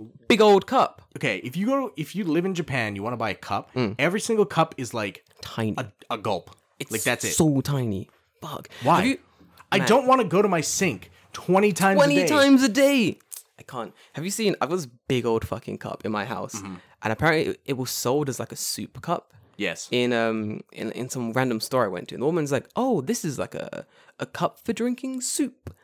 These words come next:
Speaker 1: This is, this is enough soup for one man to be satisfied." I'm looking at the cup and I'm like, "That's my coffee cup." <laughs>
Speaker 2: Yeah.
Speaker 1: Like, that's,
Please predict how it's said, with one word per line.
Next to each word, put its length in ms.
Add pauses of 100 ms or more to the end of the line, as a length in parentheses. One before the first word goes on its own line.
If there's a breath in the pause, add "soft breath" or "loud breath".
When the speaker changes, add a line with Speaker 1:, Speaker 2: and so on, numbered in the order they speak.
Speaker 1:
This 120
is, 220
this 180
is 100
enough 280
soup 340
for 160
one 220
man 240
to 80
be 100
satisfied." 560
I'm 80
looking 140
at 40
the 100
cup 180
and 80
I'm 100
like, 280 (420 soft breath)
"That's 220
my 100
coffee 300
cup." 320
<laughs> 320
Speaker 2:
Yeah. 80 (160)
Speaker 1:
Like, 160 (260 loud breath)
that's, 300